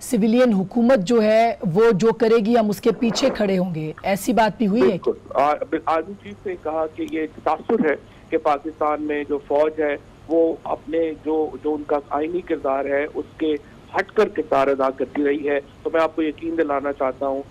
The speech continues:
Speaker 2: कि जो तमाम तर policies हैं उसके जो बक है वो Prime Minister के ऊपर और Cabinet के ऊपर आके ठहरेगी और आप जो फैसला करेंगे फौज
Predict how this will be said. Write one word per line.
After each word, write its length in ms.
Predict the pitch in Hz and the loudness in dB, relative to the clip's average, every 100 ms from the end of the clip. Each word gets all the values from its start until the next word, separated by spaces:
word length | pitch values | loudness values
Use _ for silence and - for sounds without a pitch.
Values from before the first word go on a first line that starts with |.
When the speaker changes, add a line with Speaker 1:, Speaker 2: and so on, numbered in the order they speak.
| - - | -20 -4
Speaker 2:
कि 140 | 165 160 | -2 -2
जो 240 | - 151 | -2 -6
तमाम 600 | 156 156 156 165 196 208 | -4 -6 -2 -2 -2 -4
तर 280 | 202 196 190 | -4 -2 -2
policies 640 | - 151 147 147 - 165 147 | -2 -2 -2 -6 -4 -6 -2
हैं 180 | 143 139 - - - - | -4 -4 -10 -20 -20 -6
उसके 400 | 170 - 170 165 | -6 -4 -2 -2
जो 300 | 156 - 156 | -4 -2 -2
बक 300 | 156 180 190 180 | 0 -2 -2 -2
है 180 | 165 156 - - | -2 -4 -12 -6
वो 100 | 165 | -4
Prime 340 | 160 151 156 160 | -4 -4 -4 -4
Minister 420 | 156 160 - 196 | -6 -8 -2 -2
के 180 | 190 180 | 0 -2
ऊपर 260 | 170 180 | 0 0
और 160 | 170 165 | 2 0
Cabinet 440 | 151 147 170 107 - | 0 -2 -2 -8 -6
के 60 | 156 | -8
ऊपर 220 | - 135 | -4 -2
आके 240 | 131 147 | -2 -4
ठहरेगी 560 | 139 139 139 147 156 185 - - 156 | -4 -2 -2 -4 -8 -12 -16 -6 0
और 140 | 156 | 0
आप 280 | 147 170 - 156 | 2 0 -2 -2
जो 140 | 185 | -2
फैसला 420 | 185 151 139 147 | 0 -4 -2 -4
करेंगे 460 | 139 139 135 135 139 - - - | -2 -2 -2 -4 -6 -8 -20 -2
फौज 240 | 151 160 | 2 2